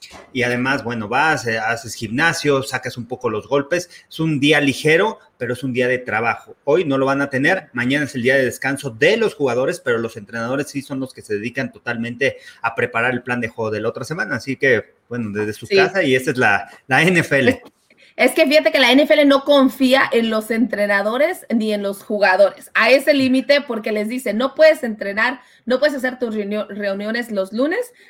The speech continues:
Speaker 2: ni estar juntos". ¿Por qué? Porque acaba de suceder el Día de Acción de Gracias en Estados Unidos, hubo reuniones familiares, no sabemos con quiénes estuviste, entonces hasta el miércoles puedes juntarte. Todas estas juntas de las que hablas,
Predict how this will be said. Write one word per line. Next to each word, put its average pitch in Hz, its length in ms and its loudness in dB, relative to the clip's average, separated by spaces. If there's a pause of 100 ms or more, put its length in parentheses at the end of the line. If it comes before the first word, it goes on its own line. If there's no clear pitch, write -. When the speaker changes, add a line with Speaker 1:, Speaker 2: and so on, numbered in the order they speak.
Speaker 2:
ni 208 120 -2
estar 240 300 0
juntos". 285 640 0
¿Por 220 240 0
qué? 254 300 0 (220)
Porque 220 440 -2 (140)
acaba 190 320 0
de 202 80 2
suceder 202 420 0
el 202 120 -2
Día 208 120 4
de 208 60 6
Acción 208 300 0
de 202 80 0
Gracias 208 340 0
en 196 100 -2
Estados 196 440 2
Unidos, 226 420 0
hubo 196 260 0
reuniones 190 520 -2
familiares, 220 640 0
no 220 160 2
sabemos 208 440 -2
con 190 140 -4
quiénes 202 320 -4
estuviste, 247 640 -2 (280)
entonces 226 440 0
hasta 254 600 4
el 196 260 0
miércoles 285 840 4 (120)
puedes 208 320 -4
juntarte. 208 480 -2
Todas 262 180 -2
estas 254 240 -8
juntas 214 300 -8
de 196 100 0
las 170 160 -4
que 175 140 -4
hablas, 202 260 0